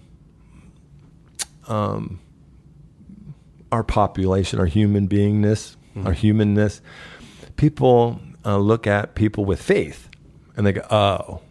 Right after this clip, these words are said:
Speaker 1: <laughs> I get it. You got your little pocket monkey you put in your pocket, and then you say, "I got it, so I have faith. It's all gonna turn out wonderful and happy dance." No. <laughs>
Speaker 2: Yeah.
Speaker 1: I'm sorry, that's about, no. Yeah, wherever you learn that from, go fire 'em,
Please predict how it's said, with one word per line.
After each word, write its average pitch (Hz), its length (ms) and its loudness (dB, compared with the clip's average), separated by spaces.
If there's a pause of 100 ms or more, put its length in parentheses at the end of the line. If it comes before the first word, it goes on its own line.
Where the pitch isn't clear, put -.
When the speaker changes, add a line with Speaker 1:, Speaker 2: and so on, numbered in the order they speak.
(1300)
Speaker 1:
<laughs> 165 300 -2
I 131 160 4
get 104 320 2
it. 110 100 -2
You 127 100 2
got 120 260 4
your 107 100 -4
little 110 160 4
pocket 120 380 2
monkey 117 380 0
you 117 160 4
put 117 220 0
in 131 60 -8
your 131 100 2
pocket, 110 640 0 (500)
and 113 600 4
then 127 200 4
you 127 80 4
say, 135 160 0
"I 139 120 4
got 139 320 4
it, 117 260 2
so 123 180 4
I 135 100 2
have 147 160 2
faith. 160 320 2
It's 123 140 -2
all 151 160 4
gonna 143 200 0
turn 156 240 -2
out 151 180 -2
wonderful 170 480 2
and 156 100 0
happy 156 260 0
dance." 160 440 0
No. 110 380 -4 (180)
<laughs> 240 320 2
Speaker 2:
Yeah. 247 300 0 (100)
Speaker 1:
I'm 214 280 2
sorry, 165 260 6
that's 156 220 4
about, 143 260 4
no. 117 320 -2
Yeah, 151 160 2
wherever 165 300 4
you 160 120 6
learn 156 200 4
that 151 220 0
from, 139 220 2
go 123 120 2
fire 113 360 2
'em, 85 140 -12